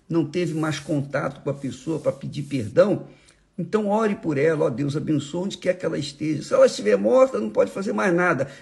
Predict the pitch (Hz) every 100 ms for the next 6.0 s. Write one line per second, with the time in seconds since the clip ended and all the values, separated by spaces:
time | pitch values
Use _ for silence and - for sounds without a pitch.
0 | - - 202 - - 214 214 208 160 139
1 | 156 165 147 107 - _ - 107 101 98
2 | - - - 220 196 196 208 254 254 170
3 | 180 170 160 156 156 175 170 151 139 139
4 | - 151 147 135 135 - 147 147 180 -
5 | 170 139 156 151 135 - - 131 131 -